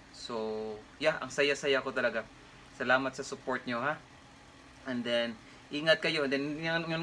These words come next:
nga, ah, nag-iisip ako. Siguro, mamibigay ako, I don't know, tsaka na lang yan. Ah, one of my future videos, sasabihin ko kasi gusto ko din mag-,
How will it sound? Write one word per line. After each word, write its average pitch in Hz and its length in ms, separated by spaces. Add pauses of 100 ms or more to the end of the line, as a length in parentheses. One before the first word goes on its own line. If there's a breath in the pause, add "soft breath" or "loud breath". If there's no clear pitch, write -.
nga, 165 80
ah, 139 400
nag-iisip 143 480
ako. 139 240
Siguro, 185 320
mamibigay 165 560
ako, 156 100 (140)
I 151 80
don't 170 160
know, 156 40 (680)
tsaka 143 240
na 143 80
lang 139 160
yan. 131 140 (380 loud breath)
Ah, 123 400
one 139 160
of 135 160
my 135 240
future 135 320
videos, 123 400
sasabihin 117 400
ko 110 160
kasi 117 160
gusto 110 240
ko 117 160
din 113 160
mag-, 110 160